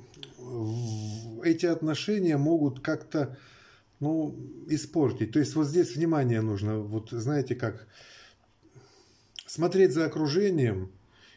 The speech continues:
и не допустить вот, э, того, что это, этот мужчина может быть помехой. Я не скажу, что это прямо вот какой-то партнёр, да,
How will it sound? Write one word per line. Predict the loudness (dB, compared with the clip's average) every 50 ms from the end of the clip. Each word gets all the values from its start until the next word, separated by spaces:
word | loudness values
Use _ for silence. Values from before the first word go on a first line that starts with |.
| _ -4
и | 0 0 2 2
не | 4 4 4 4
допустить | 4 2 2 0 0 0 -2 -2 -2 -6 -4 -2 -2 -2 -2 -4 -8 -10 -12 -14 -18 -20 -20 -20 _ _ _ _ _ _ _ _ _ _ _ _ _ _ _ _ _ _ _ _ _ _ _ -12
вот, | -8 -8 -6 -2 0 0 0 0 -2 -4 0
э, | 4 4 6 6 6 4 4 2 2 2 2 2 0 0 0
того, | 0 0 2 0 0
что | -2 -2 -2 0 0 -2 -2 -4
это, | -4 -2 -2 -2 -4 -2 -2
этот | -4 -2 -2 0 0
мужчина | 0 0 0 0 0 0 2 2
может | 2 2 2 0 0
быть | 0 0 -2 -2 -2
помехой. | -2 0 2 2 2 0 0 -4 -8 -10 -10 -12 -16 -20 -20 -20 -20 -20 -18 -16 -14 -14 -14 -6 0
Я | 2 4 6
не | 6 4
скажу, | 4 2 2 2 2 4 2 2
что | 2 4 4 4
это | 6 4 2
прямо | 2 2 2 2 4 2
вот | 2 0
какой-то | -2 0 2 2 2 2 0 -2
партнёр, | -2 -2 -2 -2 -2 -2 2 4 4 4 4 2 0
да, | 0 0 0 0 0 -2